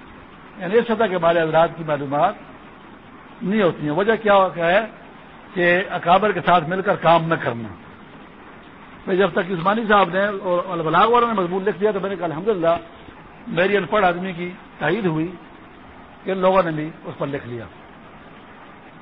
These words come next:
ہاں جی؟ تسلی بھی ہوگی کہ شکر ہے،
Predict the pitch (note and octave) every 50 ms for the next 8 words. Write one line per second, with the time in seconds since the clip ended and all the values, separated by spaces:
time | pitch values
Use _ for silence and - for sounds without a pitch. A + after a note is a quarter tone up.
0 | - - - C#3 C#3 D3 F#3 A3 A3+ G#3+ - - - - - - - - - -
1 | - - - - - - - - - - - - - - - F#3 - G3 G#3+ A#3+
2 | A3+ A3+ A3 G#3 G3+ G#3 F3+ E3+ C#3+ F3 F3+ A3 G#3 G3 F3